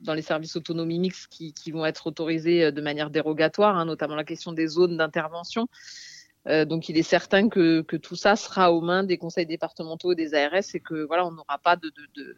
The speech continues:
d'harmonisation au niveau national et de consigne nationale, en tout cas, pour, euh, pour mettre en place, euh, cet aspect des services autonomes.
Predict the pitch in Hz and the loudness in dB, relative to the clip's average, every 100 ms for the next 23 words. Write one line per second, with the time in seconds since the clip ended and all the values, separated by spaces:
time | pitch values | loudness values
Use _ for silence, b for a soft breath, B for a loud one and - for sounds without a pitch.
0 | _ _ 160 170 175 175 175 165 196 185 | _ _ 0 0 0 2 2 2 -2 -6
1 | 165 156 156 151 - 160 170 196 175 156 | -8 -6 -4 -6 -6 -2 2 4 4 0
2 | - 190 - 196 190 175 160 - 170 175 | -6 -6 -6 -4 -2 0 -2 -4 -4 -4
3 | 170 160 - 180 175 170 143 139 135 135 | -4 -10 -2 -2 -2 -8 -4 -2 -2 -6
4 | _ 170 160 - 156 175 - - 160 143 | _ -6 -6 -8 -4 -4 -4 -4 -2 -2
5 | 139 - 165 190 - 185 180 170 165 - | -4 -6 -4 -4 0 0 0 -2 -4 -4
6 | 175 160 160 | -4 -6 -12